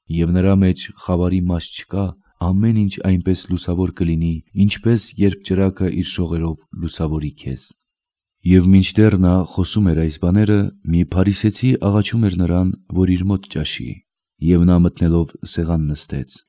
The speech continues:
Երբ փարիսեցին տեսավ, զարմացավ, որովհետև Հիսուս ճաշից առաջ չլվացվեց։ Տերը նրան ասաց.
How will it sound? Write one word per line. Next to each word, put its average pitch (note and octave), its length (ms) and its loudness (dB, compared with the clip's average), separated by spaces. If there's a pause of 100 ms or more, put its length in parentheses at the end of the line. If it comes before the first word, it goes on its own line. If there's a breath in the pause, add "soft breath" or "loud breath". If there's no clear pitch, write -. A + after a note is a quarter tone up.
(240)
Երբ G2 280 4
փարիսեցին G#2+ 600 0
տեսավ, A#2 380 0 (120)
զարմացավ, G2+ 720 0
որովհետև E2 580 -2
Հիսուս G2 480 -2 (180)
ճաշից F2+ 500 -2
առաջ E2+ 300 -2 (100)
չլվացվեց։ E2+ 840 -4 (260)
Տերը F2 280 4
նրան E2 280 2
ասաց. D#2+ 360 -4